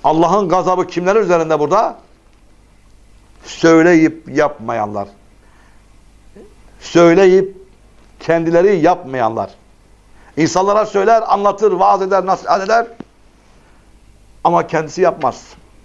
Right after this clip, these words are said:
Haramdır der, kendisi haram işler. Namaz kılın der, kendisi kılmaz. Onun için ayet-i kerimede, bir başka ayet-i kerimede, "اَتَأْمُرُونَ النَّاسَ بِالْبِرِّ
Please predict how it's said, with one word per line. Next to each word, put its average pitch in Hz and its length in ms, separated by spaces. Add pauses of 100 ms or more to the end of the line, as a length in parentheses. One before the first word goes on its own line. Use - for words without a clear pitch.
(220)
Haramdır 220 680
der, 240 240 (220)
kendisi 180 280
haram 160 320
işler. 110 220 (760)
Namaz 240 400
kılın 220 340
der, 233 320
kendisi 185 280
kılmaz. 151 340 (2500)
Onun 185 140
için 185 140
ayet-i 160 300
kerimede, 156 540
bir 139 100
başka 139 280
ayet-i 139 200
kerimede, 139 260
"اَتَأْمُرُونَ 196 840
النَّاسَ 220 320
بِالْبِرِّ 214 680